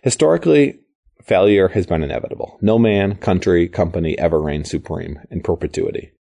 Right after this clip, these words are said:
Chaos and innovation would not allow it. Vroom. Fast forward to today. We're entering a world where this may no longer be the case. The companies of today are infinitely more powerful and resourceful than the empires and industry moguls of old.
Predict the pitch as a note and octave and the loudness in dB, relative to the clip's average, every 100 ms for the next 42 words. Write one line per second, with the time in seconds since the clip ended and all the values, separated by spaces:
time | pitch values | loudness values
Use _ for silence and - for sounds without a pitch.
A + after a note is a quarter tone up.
0 | _ _ - G#2 G2 G2 F2+ E2 E2 D2+ | _ _ -2 0 0 0 0 0 2 0
1 | D2 D2 D#2 D2 - - - - - - | -2 -6 -6 -6 -8 -8 -6 -6 -8 -12
2 | - _ _ _ _ _ _ _ - G2 | -16 _ _ _ _ _ _ _ -8 -4
3 | G#2+ B2+ - _ F#2+ F2+ - F#2 D#2+ D2 | 0 -2 -4 _ -4 -2 0 2 2 0
4 | D2 - D2 D2 - _ _ _ _ G#2+ | -6 -4 -2 -2 -4 _ _ _ _ -2
5 | F#2 G#2+ A#2 G#2 F2 E2+ E2 E2 D#2+ D#2 | 2 2 4 4 4 4 2 2 0 0
6 | E2+ D#2 D#2+ D2 D#2 E2 D2 - - - | -2 -2 -2 -4 -8 -8 -10 -10 -10 -8
7 | - - - _ _ _ _ _ _ _ | -8 -12 -20 _ _ _ _ _ _ _
8 | - - C3 D3+ C#3+ B2 - G#2 G2 G#2 | -8 -2 0 2 0 0 -2 2 4 2
9 | - G2+ G2 G2 F2 F2+ F2+ E2+ - D#2+ | 0 -2 0 -2 0 0 0 -2 -2 0
10 | E2 - E2 D#2+ D#2+ - D#2 - E2 D#2 | 0 2 0 0 -2 -4 -4 -2 -2 -2
11 | D#2 - E2 D2+ E2 F2+ F2+ - D#2 D#2 | -6 -6 -6 -2 -2 -2 -6 -8 -6 -6
12 | F2+ E2 D2+ D2+ D2+ D2 - - - | -6 -4 -4 -4 -4 -8 -10 -8 -10